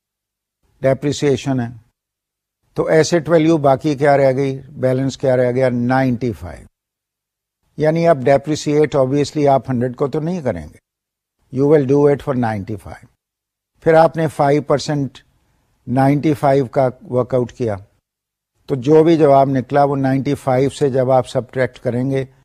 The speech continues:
تو آپ کے پاس نئی ویلیو آ جائے گی۔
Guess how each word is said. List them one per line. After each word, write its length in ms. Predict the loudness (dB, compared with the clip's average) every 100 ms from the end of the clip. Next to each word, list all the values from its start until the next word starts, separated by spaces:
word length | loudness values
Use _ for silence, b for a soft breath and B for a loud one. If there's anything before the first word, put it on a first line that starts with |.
| _ _ _ _ _ _ _ _ _
تو 160 | -6
آپ 280 | 2 2 2
کے 120 | 0
پاس 460 | 0 0 0 0 -4
نئی 360 | -2 0 0 0
ویلیو 420 | -2 -2 -2 -4
آ 60 |
جائے 320 | -6 -10 -14
گی۔ 100 | -18